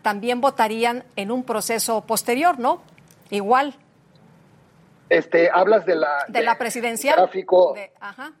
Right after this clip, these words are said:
Speaker 2: Ajá. Bueno, la diferencia entre las últimas dos gráficas, una es la pregunta tal cual, ¿a cuál prefieren? Que es la que acabo de explicar.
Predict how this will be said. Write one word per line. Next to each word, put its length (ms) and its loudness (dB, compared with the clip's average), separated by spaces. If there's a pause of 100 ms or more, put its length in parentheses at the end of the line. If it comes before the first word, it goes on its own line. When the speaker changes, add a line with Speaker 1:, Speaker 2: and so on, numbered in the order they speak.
(320)
Speaker 2:
Ajá. 380 0 (1160)
Bueno, 240 4
la 80 2
diferencia 400 -4
entre 440 0
las 440 -2
últimas 460 0
dos 200 0
gráficas, 640 0
una 360 4
es 420 2
la 160 4
pregunta 460 2
tal 220 4
cual, 320 2
¿a 120 -4
cuál 280 0 (140)
prefieren? 520 0 (280)
Que 100 2
es 80 2
la 120 4
que 100 2
acabo 320 4
de 80 -2
explicar. 560 -2